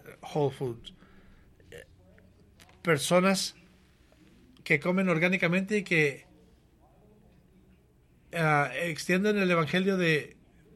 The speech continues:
comer orgánicamente y hablan del mal de Bailo y de, quieren que crean el poder del el alimento orgánico. Usted necesita invertir en un búnker, un lu-, refugio, porque después de las elecciones el mundo se,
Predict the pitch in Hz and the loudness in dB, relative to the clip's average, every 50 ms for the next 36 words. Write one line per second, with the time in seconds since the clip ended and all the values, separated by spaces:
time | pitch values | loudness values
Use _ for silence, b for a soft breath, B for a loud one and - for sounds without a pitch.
0 | - - 165 151 170 180 185 175 175 180 170 170 - 175 165 156 143 160 143 127 | -8 -6 -2 0 2 2 2 2 0 -2 -2 -2 -4 -4 -4 -2 -2 -2 -4 -4
1 | - - - 160 160 147 131 160 170 180 185 180 175 170 160 170 180 180 175 160 | -6 -6 -4 -4 -2 0 0 0 2 2 0 0 0 0 0 2 2 2 2 4
2 | 160 151 143 135 135 143 160 156 160 156 147 131 117 107 131 135 127 120 117 117 | 4 4 4 2 0 0 0 0 2 0 -2 -2 -2 -6 -8 -8 -6 -6 -8 -10
3 | - _ b b b b b b b b b b - - _ - 156 147 117 - | -12 _ b b b b b b b b b b -20 -20 _ -12 -12 -12 -12 -12
4 | - - 180 180 185 190 185 170 185 - 175 156 139 - - - - 160 165 170 | -8 -4 -2 0 0 0 -2 -2 -2 -2 -2 -2 -2 -6 -12 -6 0 2 4 4
5 | 170 160 147 147 139 127 - 139 143 139 147 143 147 160 165 156 147 143 135 127 | 4 4 2 0 -4 -2 0 -2 0 2 2 6 6 6 6 6 4 2 2 2
6 | 127 120 117 127 143 - - - _ - 143 147 135 123 - - - _ _ _ | 2 0 -2 -4 -10 -16 -20 -20 _ -12 -10 -8 -8 -10 -12 -14 -20 _ _ _
7 | _ _ _ - _ - 123 127 135 143 143 139 147 131 135 135 131 127 120 110 | _ _ _ -20 _ -6 -4 -2 -2 -2 -4 -2 -4 -4 -2 -4 -4 -6 -6 -12
8 | - 110 - - _ b b b b b b b b b b b - - 151 - | -14 -20 -20 -20 _ b b b b b b b b b b b -12 -12 -2 0
9 | 185 190 202 196 196 202 196 180 185 165 - 196 202 208 196 - 156 165 175 185 | 2 4 4 4 4 4 6 6 4 4 4 2 2 2 4 4 4 4 6 4
10 | 185 185 180 147 151 175 190 190 - 175 139 127 120 - 151 156 170 170 175 170 | 4 4 2 4 4 4 4 4 2 2 0 0 0 -2 -2 -2 0 0 0 0
11 | 160 143 131 135 151 143 139 196 226 180 139 156 139 143 135 127 147 135 - - | 0 -2 0 0 0 2 2 2 0 2 2 0 0 0 -2 -2 -2 -2 0 -2
12 | 185 180 208 208 202 190 175 160 139 - - 170 170 190 208 196 - - b b | 0 2 2 2 2 2 0 0 0 0 0 0 0 0 -2 -4 -6 -12 b b
13 | b b b b b - - 160 147 143 160 175 180 160 147 123 - - - - | b b b b b -6 -2 0 0 2 2 0 0 0 -2 -2 -4 -12 -18 -20
14 | _ - - - 151 135 | _ -10 -6 -4 -4 -6